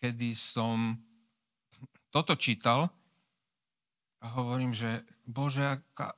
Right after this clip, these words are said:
ako, čo mi tým chceš povedať? Veď ja nechcem sa chváliť, ale veď áno, toto je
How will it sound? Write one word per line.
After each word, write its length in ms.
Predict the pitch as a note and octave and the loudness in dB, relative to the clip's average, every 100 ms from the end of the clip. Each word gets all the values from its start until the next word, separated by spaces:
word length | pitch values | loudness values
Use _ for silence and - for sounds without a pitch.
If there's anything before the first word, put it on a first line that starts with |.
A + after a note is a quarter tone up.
| - | -8
ako, 100 | D3+ | -8
čo 240 | - - A3 | -4 -2 -2
mi 80 | C4 | -2
tým 160 | C#3+ | -6
chceš 320 | A#2+ B2+ A#2 | -10 -10 -12
povedať? 480 | - C#3 D#3 B2+ A2+ | -4 0 2 2 0
Veď 320 | A#2 A#2+ - _ _ _ - _ _ _ _ _ - | -2 -2 -4 _ _ _ -20 _ _ _ _ _ -4
ja 160 | C3+ D3 | -2 2
nechcem 400 | D3+ A3 - C#3+ | 4 4 4 2
sa 160 | C#3 | 4
chváliť, 560 | B2+ C#3 D3 F3+ C#3 - | 2 6 6 6 4 4
ale 320 | B2+ C3 B2+ - - _ | 4 4 2 -6 -20 _
veď 240 | B2+ C3+ - - - - - _ _ _ _ | -2 -2 -2 -18 -16 -14 -14 _ _ _ _
áno, 240 | D3+ F3+ D#3+ | 0 2 2
toto 400 | - D#3+ - E3 | -2 -4 0 0
je 400 | D#3 E3 D#3+ | 2 2 2